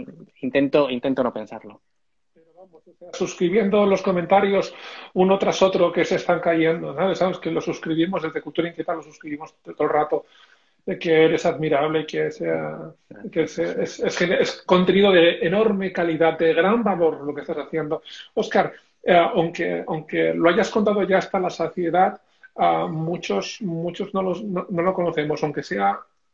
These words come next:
Speaker 2: ah, pases por ello como a toda pastilla. Cuéntanos, ¿por qué setenta, setenta y dos kilos?
Speaker 1: Ujú. Bien, pues, eh,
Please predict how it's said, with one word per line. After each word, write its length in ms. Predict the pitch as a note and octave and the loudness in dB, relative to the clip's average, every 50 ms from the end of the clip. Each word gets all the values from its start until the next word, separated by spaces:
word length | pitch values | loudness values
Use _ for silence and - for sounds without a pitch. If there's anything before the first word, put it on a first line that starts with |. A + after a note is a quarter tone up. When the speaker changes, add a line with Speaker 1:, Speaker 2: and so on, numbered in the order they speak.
| _ - | _ -8
Speaker 2:
ah, 320 | - F3+ F3+ F3+ E3+ D3 - | -6 -4 -4 -4 -6 -6 0
pases 320 | - - - - - - - | 0 2 2 2 -4 -4 -6
por 220 | - - F3+ F3 | -6 -4 -4 -2
ello 200 | E3+ F3 F3 E3+ | -2 -2 -4 -4
como 320 | - F3 E3 E3+ E3 E3 E3+ | -4 -6 -4 -4 -4 -4 -4
a 40 | E3+ | 0
toda 200 | - E3 E3 D#3+ | 4 4 4 4
pastilla. 460 | E3+ D3+ - - F#3 F3+ G#3 F3 - - - - - _ - | 2 -4 -4 -4 -2 -2 -2 -4 -4 -8 -18 -20 -20 _ -2
Cuéntanos, 480 | - E3+ F3 F3+ G3+ F#3+ E3 D#3 D3+ - | 0 0 0 2 0 0 0 -2 -4 -4
¿por 180 | - D#3+ - | -6 -6 -4
qué 220 | - - G#3 A3+ A3 | 0 0 0 0 0
setenta, 420 | - - F3 F#3 E3+ D#3+ E3 - | -2 -4 -4 -4 -4 -4 -6 -6
setenta 300 | - - E3+ F3 D#3 D#3+ | -8 -4 -4 -2 -2 0
y 20 | |
dos 200 | D#3+ E3+ D#3 D#3 | 0 0 -2 -2
kilos? 520 | - - D3+ C#3 C#3+ C3+ C3+ - - - _ _ _ _ _ _ - | -4 -8 -8 -8 -8 -10 -12 -14 -20 -20 _ _ _ _ _ _ -12
Speaker 1:
Ujú. 360 | - C3+ A#2 A#2+ A#2+ B2+ F#3 _ - | -10 -10 -8 -8 -10 -12 -14 _ -8
Bien, 300 | C#3 C#3 C3 B2 A#2+ A#2+ | -4 -4 -4 -4 -4 -6
pues, 340 | - A2+ A2 - - - _ _ _ - _ _ _ _ _ _ _ _ _ _ | -4 -6 -6 -6 -8 -18 _ _ _ -20 _ _ _ _ _ _ _ _ _ _
eh, 600 | - - A2+ A2 G#2+ G#2+ G#2+ G#2 G#2+ G#2+ G#2+ - | -8 -6 -4 -4 -2 -2 -2 -2 -2 -4 -6 -8